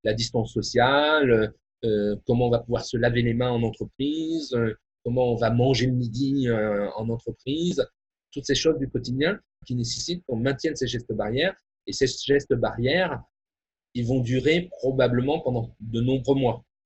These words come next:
Pour l'instant, on n'a pas de perspective de sortie de cette pandémie. Et en tout cas, historiquement, à chaque fois qu'il y a eu des pandémies, ça a duré entre un an, deux ans,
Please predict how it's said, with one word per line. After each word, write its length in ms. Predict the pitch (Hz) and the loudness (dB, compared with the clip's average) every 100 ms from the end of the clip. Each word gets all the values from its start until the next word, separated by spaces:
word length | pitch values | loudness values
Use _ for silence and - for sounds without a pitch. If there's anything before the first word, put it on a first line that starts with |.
| - | -6
Pour 80 | |
l'instant, 240 | 110 113 170 | -6 -4 -2
on 60 | |
n'a 80 | 131 | -2
pas 180 | - 135 | 0 0
de 140 | 131 | 0
perspective 840 | - 120 113 - 107 - 180 185 131 | -2 -4 -6 -8 -12 -6 -4 -2 -2
de 260 | 113 107 104 | -4 -4 -8
sortie 420 | - - - 165 | -10 -14 -14 -6
de 60 | 123 | -6
cette 240 | - 117 _ | -4 -10 _
pandémie. 540 | 120 123 147 123 120 117 - _ - | -4 -2 -2 -4 -8 -14 -20 _ -10
Et 80 | 101 | -10
en 80 | |
tout 120 | 95 - | -8 -2
cas, 160 | 160 - | -2 -2
historiquement, 800 | 147 - 151 131 117 123 202 208 _ - - | -10 -4 -2 -2 -4 -4 -4 -6 _ -20 -10
à 40 | |
chaque 180 | - 120 | -8 -4
fois 100 | 147 | -2
qu'il 120 | 139 | -2
y 20 | 123 | -2
a 40 | |
eu 40 | |
des 120 | 117 110 | -2 -2
pandémies, 420 | 117 113 143 202 | -2 0 0 -2
ça 120 | 120 | -2
a 20 | |
duré 340 | 107 113 143 147 | -4 -2 0 -2
entre 220 | 113 110 | -4 -6
un 140 | 113 | -4
an, 160 | 131 143 | -2 -2
deux 280 | 123 110 120 | -2 -2 -2
ans, 120 | 139 | -4